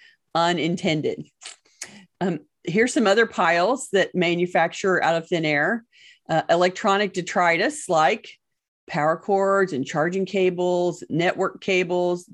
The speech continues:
remnants of old internet setups, that whole crazy box of unidentified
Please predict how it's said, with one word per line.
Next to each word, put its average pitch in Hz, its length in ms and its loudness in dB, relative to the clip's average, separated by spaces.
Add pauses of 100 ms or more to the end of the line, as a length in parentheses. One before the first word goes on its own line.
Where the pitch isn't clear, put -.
(100)
remnants 190 600 2
of 170 100 -2
old 170 180 0
internet 185 380 0
setups, 190 440 0 (360)
that 180 180 2
whole 208 720 4
crazy 196 500 0
box 175 600 -2
of 160 320 2 (480)
unidentified 185 920 2